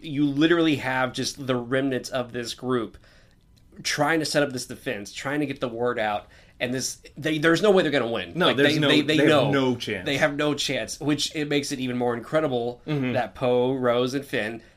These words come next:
Speaker 1: they go out. They're like, "We,
Speaker 2: So
Speaker 1: we
Speaker 2: does,
Speaker 1: have to
Speaker 2: does
Speaker 1: fight."
Speaker 2: this battle start for you in space or once they land?
Speaker 1: Once they land for me.
Speaker 2: Okay.
Speaker 1: It starts. That whole thing, I mean,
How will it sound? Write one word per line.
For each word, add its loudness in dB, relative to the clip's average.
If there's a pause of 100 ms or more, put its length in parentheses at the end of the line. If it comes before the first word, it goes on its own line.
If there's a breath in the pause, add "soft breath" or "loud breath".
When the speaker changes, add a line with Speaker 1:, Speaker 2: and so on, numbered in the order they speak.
(100)
Speaker 1:
they -2
go 0
out. -2
They're -2
like, 0
"We, 2
Speaker 2:
So -4
Speaker 1:
we 4
Speaker 2:
does, -2
Speaker 1:
have -10
to -12
Speaker 2:
does 2
Speaker 1:
fight." -6
Speaker 2:
this -2
battle -2
start -6
for -10
you -4
in -10
space -6
or -6
once -6
they -4
land? -10
Speaker 1:
Once 2
they -2
land -10
for -14
me. -14
Speaker 2:
Okay. -8
Speaker 1:
It -6
starts. -6 (320 loud breath)
That 4
whole 6
thing, 4
I 4
mean, -6